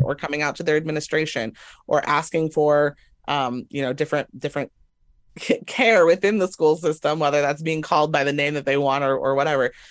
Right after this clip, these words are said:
just making sure we know what resources to, to get them to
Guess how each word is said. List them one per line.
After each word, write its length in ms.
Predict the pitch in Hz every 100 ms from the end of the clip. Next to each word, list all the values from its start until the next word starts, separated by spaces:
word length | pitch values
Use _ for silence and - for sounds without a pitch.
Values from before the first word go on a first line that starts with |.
| - -
just 120 | 202
making 200 | 240 339
sure 140 | 285 254
we 100 | 190
know 160 | 180
what 140 | 175 123
resources 580 | 151 - 151 151 143 -
to, 260 | 151 127
to 200 | - 156
get 240 | 143 147 -
them 180 | 143 147
to 440 | - 131 123